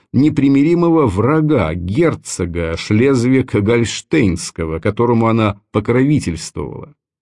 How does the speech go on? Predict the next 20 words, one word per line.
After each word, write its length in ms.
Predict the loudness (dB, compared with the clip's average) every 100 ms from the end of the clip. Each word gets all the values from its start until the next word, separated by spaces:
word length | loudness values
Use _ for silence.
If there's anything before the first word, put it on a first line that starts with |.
| _ -4
У 160 | -2 0
Польши 600 | 2 2 0 -6 -8 -8
Швеция 640 | -4 0 0 0 -2 -2 -2
в 80 |
семнадцатом 680 | 0 0 2 0 -2 -2 2
веке 300 | 0 0 -2
успела 600 | -2 -4 -4 0 2 2
значительно 880 | 0 0 -2 -2 -4 -2 0 2 0
урезать 500 | 0 2 4 2 0
территорию, 680 | 0 2 0 2 2 2 0
захватив 560 | 0 -2 -2 -2 -2 0
Лифляндию, 720 | 0 2 0 2 0 0 0
а 40 |
ещё 360 | 0 0 0 0
раньше 500 | 2 0 0 -2 -2
Эстляндию. 1200 | 0 0 -2 -4 0 2 2 2 0 0 -2 -4 -8 _ _ _ _ _ -2
Обе 280 | 0 2 0
страны 380 | 0 2 2 2
чувствовали 460 | 2 0 0 0
себя 440 | 0 0 2 0